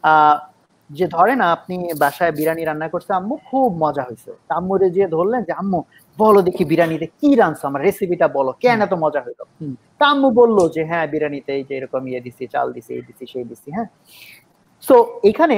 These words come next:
Speaker 1: ধরেন এই বিরিয়ানিটা মজা হওয়ার জন্য অনেকগুলো ingredients আছে। প্রথম কথা উপাদানগুলো, আম্মু যদি আপনাকে লিস্টও ধরায় দেয় যে, "হ্যাঁ বিরিয়ানির মধ্যে এইটা, এইটা, এইটা, এইটা
Speaker 2: হুম।
Speaker 1: দিছি", আপনি পুরা ডিশ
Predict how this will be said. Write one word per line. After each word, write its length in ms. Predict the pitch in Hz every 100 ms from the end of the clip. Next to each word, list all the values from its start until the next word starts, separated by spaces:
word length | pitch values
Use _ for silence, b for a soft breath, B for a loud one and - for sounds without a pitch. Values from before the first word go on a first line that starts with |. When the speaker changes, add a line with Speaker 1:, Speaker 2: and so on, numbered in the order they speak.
| 240
Speaker 1:
ধরেন 300 | 196 226 240
এই 120 | 240
বিরিয়ানিটা 460 | 170 190 220 226 277
মজা 260 | 214 202 220
হওয়ার 180 | 226 226
জন্য 160 | 262
অনেকগুলো 340 | 269 269 233 247
ingredients 540 | 220 196 208 208 196
আছে। 160 | 170 190
প্রথম 240 | 220 214
কথা 180 | 208 196
উপাদানগুলো, 540 | 202 202 180 165 147 147
আম্মু 200 | 180 190
যদি 180 | 180 185
আপনাকে 240 | 180 202 214
লিস্টও 300 | 185 - 170
ধরায় 260 | 156 131
দেয় 120 | 127
যে, 60 | 131
"হ্যাঁ 140 | 175
বিরিয়ানির 300 | 151 160 156
মধ্যে 140 | 160 208
এইটা, 160 | 165
এইটা, 180 | 160 151
এইটা, 140 | 143 139
এইটা 120 | 131
Speaker 2:
হুম। 60 | 123
Speaker 1:
দিছি", 200 | - - _ _ _ _ _ -
আপনি 180 | 185 220
পুরা 200 | 226 220
ডিশ 180 | 175 185